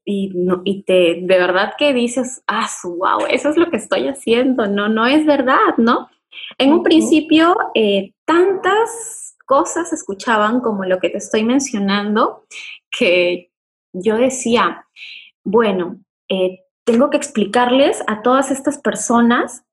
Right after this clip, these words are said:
Speaker 1: que lo que estoy haciendo no es eso que ellos creen", ¿no? Entonces, si en algún momento iba a alguna conferencia o algún lugar y tenía que presentarme,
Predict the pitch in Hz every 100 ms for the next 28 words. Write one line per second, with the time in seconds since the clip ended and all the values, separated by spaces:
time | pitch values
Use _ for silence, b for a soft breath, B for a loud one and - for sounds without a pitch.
0 | - 220 202 202 190 - 254 269 - 277
1 | 277 269 262 233 240 294 339 - _ _
2 | _ - - - 320 247 240 285 - 339
3 | 605 453 220 202 269 - B B B -
4 | 220 214 254 262 311 302 - 240 226 196
5 | 202 190 214 269 311 302 294 302 - 320
6 | 320 254 240 240 226 226 220 208 185 214
7 | 220 214 214 220 208 202 208 220 226 220
8 | 214 208 202 185 - 208 208 214 240 -
9 | - 208 202 214 208 233 359